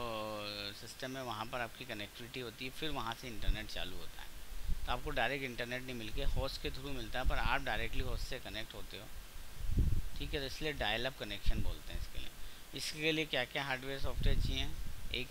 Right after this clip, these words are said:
तो internet supported device, जैसा कि आपका mobile हो सकता है, computer हो सकता है, tablet है, laptop है या कोई भी device, Modem,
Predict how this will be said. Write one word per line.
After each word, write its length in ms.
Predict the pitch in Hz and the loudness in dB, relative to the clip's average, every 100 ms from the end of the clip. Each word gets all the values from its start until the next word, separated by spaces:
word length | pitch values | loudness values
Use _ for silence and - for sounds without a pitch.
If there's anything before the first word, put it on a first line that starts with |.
| - | -4
तो 100 | 143 | -2
internet 480 | 113 107 123 135 127 | -2 -4 -4 -4 -6
supported 460 | 135 127 117 131 117 | -8 -6 -4 -4 -2
device, 280 | 113 120 - | -2 0 -2
जैसा 280 | 107 120 | -2 -4
कि 120 | 107 117 | -4 -4
आपका 240 | 113 123 | -4 -6
mobile 420 | 117 107 110 117 | -6 -4 -4 -2
हो 80 | 117 | -4
सकता 320 | 117 110 - | -4 -4 -2
है, 140 | 117 123 - | -2 -2 -4
computer 420 | 110 123 117 117 | -4 -2 -2 -2
हो 80 | 113 | -4
सकता 260 | - - | -6 -4
है, 60 | 113 | -4
tablet 420 | 117 104 117 117 123 | -4 -4 -4 -6 -4
है, 160 | 113 | -4
laptop 500 | 113 110 - 117 113 117 | -4 -6 -8 -8 -6 -4
है 80 | |
या 100 | 113 | -4
कोई 220 | 113 110 107 | -2 -2 -2
भी 100 | 110 | -2
device, 320 | 110 117 - - - - - - - - | 0 2 0 -2 -8 -12 -12 -10 -8 -6
Modem, 360 | 107 123 147 | -2 0 -2